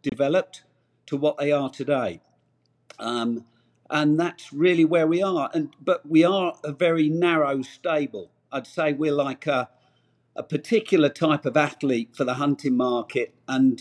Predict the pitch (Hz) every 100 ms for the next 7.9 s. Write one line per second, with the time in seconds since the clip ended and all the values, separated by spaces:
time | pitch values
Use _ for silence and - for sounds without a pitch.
0 | - _ - 147 156 175 160 147 139 180
1 | 202 147 151 - 120 139 135 - 160 139
2 | - 160 139 131 165 156 139 123 120 139
3 | 165 165 147 131 131 131 190 214 - 143
4 | 117 - - 110 135 170 _ _ _ _
5 | 147 143 151 151 202 208 156 127 - 170
6 | 185 185 - 147 123 135 131 120 127 127
7 | - 135 127 135 123 147 156 151